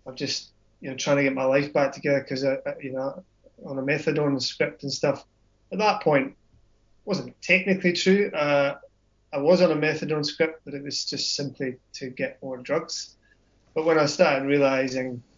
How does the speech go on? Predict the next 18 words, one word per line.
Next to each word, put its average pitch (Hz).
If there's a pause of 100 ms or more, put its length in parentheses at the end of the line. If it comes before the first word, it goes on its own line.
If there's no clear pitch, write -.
(360)
uh, 123 (640)
when 139
I -
was 135
losing 151
accommodation 135
and 127 (420)
there 135
was 131
people 147
around 131
me, 131 (640)
um, 123 (240)
that 139
were 131
experiencing 135
pretty 131
significant 135